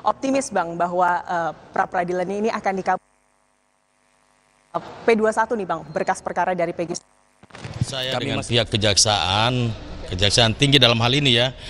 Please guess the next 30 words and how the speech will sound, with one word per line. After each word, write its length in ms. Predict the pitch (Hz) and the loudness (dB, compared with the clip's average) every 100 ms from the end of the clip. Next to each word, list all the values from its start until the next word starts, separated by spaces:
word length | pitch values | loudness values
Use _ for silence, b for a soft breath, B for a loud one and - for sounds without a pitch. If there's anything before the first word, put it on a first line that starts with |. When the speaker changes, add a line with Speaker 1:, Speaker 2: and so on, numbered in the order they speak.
| B B | B B
Speaker 2:
yang 160 | 110 113 | 4 4
memeriksa 400 | 110 110 117 113 | 4 2 2 0
berkas 560 | 104 110 113 - - - | 0 -2 0 0 0 0
pelimpahan 560 | 117 104 123 120 127 | -2 0 2 4 4
daripada 320 | 110 104 98 | 2 0 -2
Polda. 480 | 95 127 127 110 82 - B B B - | 0 2 4 4 2 -6 B B B -4
Kami 320 | - 104 104 | 0 2 6
yakin 320 | 113 104 127 | 4 6 4
bahwa 480 | 117 101 104 101 95 | 4 2 4 2 2
Kejaksaan 480 | 107 101 101 107 104 | -2 -2 2 2 2
Tinggi 240 | 135 143 | 2 2
juga 160 | 143 135 | 2 2
sudah 240 | 120 113 | 2 2
tahu, 320 | 107 123 120 - | 4 2 2 2
pasti 240 | 139 160 | 0 0
sudah 240 | 131 123 | 2 2
tahu 240 | 113 127 117 | 2 0 0
bahwa 400 | 107 107 123 127 B B B - | 0 2 0 0 B B B 0
kami 240 | 110 117 | 2 4
sedang 240 | 117 113 110 | 4 4 4
melakukan 400 | 104 110 113 107 | 0 0 0 2
pra-peradilan. 720 | 98 98 98 95 107 95 87 82 - B B B B - | 2 2 2 2 4 4 2 -6 -10 B B B B 0
Oleh 160 | 107 107 | 2 4
sebab 240 | 107 110 120 | 4 4 2
itu, 480 | 120 160 165 156 151 147 B B B - | 2 2 2 2 -2 -8 B B B -6
kami 320 | - 101 104 | 0 4 6
yakin 320 | 127 143 143 131 | 6 6 0 2
dengan 160 | 127 113 | 2 0
kinerjanya 880 | - 139 135 127 110 151 139 127 110 | 2 4 6 4 4 4 4 -2 -4
Kejaksaan, 720 | 113 117 - 117 120 147 151 | 0 2 4 2 2 0 -2